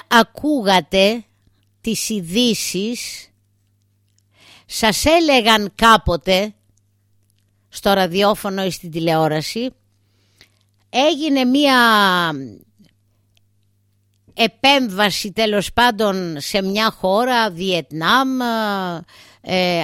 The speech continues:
Αφρική, Λατινική Αμερική, οπουδήποτε, και κυρίως Παλαιστίνη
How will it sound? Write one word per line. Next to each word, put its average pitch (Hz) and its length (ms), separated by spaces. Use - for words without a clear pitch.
Αφρική, 208 1500
Λατινική 180 600
Αμερική, 196 580
οπουδήποτε, 233 880
και 254 560
κυρίως 226 680
Παλαιστίνη 302 1080